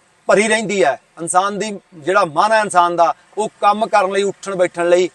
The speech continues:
ਉਤਸ਼ਾਹ ਕਰਦਾ ਹੈ। ਉਸ ਤੋਂ ਅੱਗੇ ਖੁਰਾਕ ਹੈ। ਖੁਰਾਕ ਕਿਹੜੀ ਖਾਣੀ ਹੈ, ਇਹ ਨਹੀਂ ਮਤਲਬ।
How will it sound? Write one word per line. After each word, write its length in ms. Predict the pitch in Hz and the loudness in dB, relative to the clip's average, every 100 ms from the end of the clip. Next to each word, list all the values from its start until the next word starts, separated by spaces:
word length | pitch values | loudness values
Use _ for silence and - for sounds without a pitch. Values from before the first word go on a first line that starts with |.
| _ | _
ਉਤਸ਼ਾਹ 320 | 170 - 190 | -14 -6 -6
ਕਰਦਾ 300 | 156 123 110 | -6 -14 -16
ਹੈ। 60 | - _ _ _ _ - | -20 _ _ _ _ -6
ਉਸ 160 | 220 | -4
ਤੋਂ 160 | - 247 | 2 2
ਅੱਗੇ 180 | 208 240 | 4 2
ਖੁਰਾਕ 380 | 202 202 202 165 | 4 2 2 -2
ਹੈ। 160 | 139 _ _ _ _ _ _ _ _ _ | -10 _ _ _ _ _ _ _ _ _
ਖੁਰਾਕ 280 | 180 220 220 _ | 6 6 6 _
ਕਿਹੜੀ 280 | 240 262 285 | 2 2 2
ਖਾਣੀ 380 | 208 202 208 208 | 2 2 0 -2
ਹੈ, 240 | 202 185 - _ _ _ | -2 -2 -6 _ _ _
ਇਹ 220 | 202 262 247 | 2 4 4
ਨਹੀਂ 140 | 247 | 2
ਮਤਲਬ। 440 | 214 185 170 139 | 0 0 -2 -2